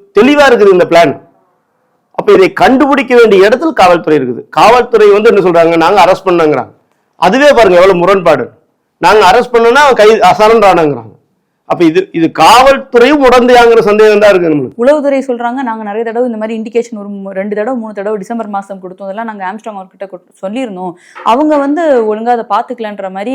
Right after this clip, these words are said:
Speaker 2: காவல்துறை பாத்துக்கலன்ற மாதிரி உளவுத்துறை ஒரு இது சொல்றாங்க".
Speaker 1: உளவுத்துறை இது முழுக்க முழுக்க ஃபெயிலியர் ஆயிருக்கு மேடம், சரிங்களா? உளவுத்துறையுடைய, அஹ், கையாலாகாத்தனத்தினாலதான் கள்ளச்சாராய மரணங்கள் நடந்திருக்கு.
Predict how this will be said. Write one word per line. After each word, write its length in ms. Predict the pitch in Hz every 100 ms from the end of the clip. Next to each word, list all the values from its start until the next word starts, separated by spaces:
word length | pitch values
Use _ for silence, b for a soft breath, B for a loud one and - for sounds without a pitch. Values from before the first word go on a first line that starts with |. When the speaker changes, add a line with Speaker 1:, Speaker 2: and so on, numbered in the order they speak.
| 240
Speaker 2:
காவல்துறை 460 | 214 240 233 214
பாத்துக்கலன்ற 600 | 202 196 196 196 190 190
மாதிரி 220 | 180 208 247 b b 214
உளவுத்துறை 400 | 233 233 190 175
ஒரு 200 | 175 170 165 160 165
இது 120 | 160 165
சொல்றாங்க". 300 | 156 165 160 _ _ -
Speaker 1:
உளவுத்துறை 680 | 160 226 240 - 202 202 214 -
இது 200 | 165 147
முழுக்க 380 | 147 190 208 190
முழுக்க 280 | 170 165 202
ஃபெயிலியர் 440 | 156 170 180 147
ஆயிருக்கு 260 | 131 113 110
மேடம், 180 | 107 _ _ _ _ _ -
சரிங்களா? 240 | 135 151 143
உளவுத்துறையுடைய, 840 | 156 208 214 202 185 175 156 156 147 135 139 _ -
அஹ், 140 | 143 127 147
கையாலாகாத்தனத்தினாலதான் 1200 | 190 226 214 190 180 175 160 156 165 170 240 208
கள்ளச்சாராய 560 | 180 220 202 175 170 151
மரணங்கள் 440 | 147 147 147 135
நடந்திருக்கு. 360 | 123 110 104